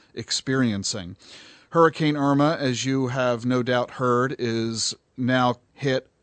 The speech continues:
Category five, the most intense hurricane on record. It's the most powerful hurricane in the Atlantic Ocean ever recorded.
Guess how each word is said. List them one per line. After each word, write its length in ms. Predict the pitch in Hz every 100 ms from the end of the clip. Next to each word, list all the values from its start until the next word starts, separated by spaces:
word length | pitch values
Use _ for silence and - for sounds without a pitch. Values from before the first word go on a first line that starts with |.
| _
Category 540 | - 135 131 120 113
five, 800 | 107 - 135 117 113 117 143 135
the 80 | 117
most 320 | 117 120 -
intense 760 | 117 101 - - 135 123 - - _ _ -
hurricane 800 | 143 131 117 - 117 113 110 107 _ _ _ _
on 260 | 120 110 104
record. 480 | 123 - 107 107 - -
It's 160 | -
the 60 | 113
most 240 | 110 -
powerful 680 | - - 143 139 123 - 120
hurricane 540 | 113 131 120 - 127 120
in 60 |
the 80 | 110
Atlantic 380 | - 117 117 117
Ocean 400 | 117 - 123 120 _
ever 260 | 135 135 123
recorded. 720 | 113 110 - 131 110 104